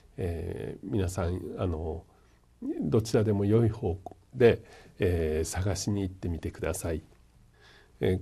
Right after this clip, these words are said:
これ、この写真は、えー、甲虫の仲間ですね。えー、一部ですけれども、えー、右上はサイカブトでしょうかね。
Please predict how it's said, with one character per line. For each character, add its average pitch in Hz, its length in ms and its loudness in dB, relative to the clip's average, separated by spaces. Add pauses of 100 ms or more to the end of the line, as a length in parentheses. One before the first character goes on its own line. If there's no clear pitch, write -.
(460)
こ 151 100 8
れ、 151 140 10
こ - 380 2
の 151 100 10
写 143 180 4
真 135 320 6
は、 123 240 6 (500)
え 92 240 2
ー、 92 60 -2
甲 120 180 6
虫 110 180 0
の 104 160 8
仲 98 300 4
間 92 140 4
で 78 100 -2
す - 160 -6
ね。 127 240 6 (280)
え 87 220 2
ー、 - 0 -
一 95 220 -4
部 87 200 -2
で 85 160 -6
す - 120 -12
け - 100 -4
れ - 80 -2
ど - 100 -2
も、 156 260 4 (500)
え 95 100 2
ー、 90 60 4
右 110 340 6
上 123 160 8
は 107 140 6
サ - 220 0
イ 120 80 4
カ 120 180 2
ブ 113 100 2
ト 90 140 -4
で 80 100 -4
し - 120 -8
ょ - 100 -12
う - 40 -20
か 113 120 -4
ね。 143 260 4